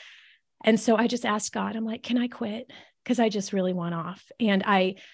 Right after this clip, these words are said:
I felt like he gave me permission. It wasn't like a "Thus saith the Lord,"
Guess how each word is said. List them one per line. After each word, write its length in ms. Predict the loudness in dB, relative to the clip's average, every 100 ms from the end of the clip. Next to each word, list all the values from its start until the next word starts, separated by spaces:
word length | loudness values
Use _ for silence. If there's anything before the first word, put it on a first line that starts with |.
| _
I 120 | -4 -2
felt 400 | 4 6 6 4
like 240 | 0 0
he 460 | -2 -2 0 0 -2
gave 320 | 0 2 2
me 120 | 0
permission. 500 | 0 0 0 -2 -4
It 100 | 0
wasn't 280 | 0 0 0
like 160 | 0 0
a 80 |
"Thus 320 | -2 -2 -2 0
saith 280 | -2 -2
the 80 | -2
Lord," 420 | -2 -2 -2 -4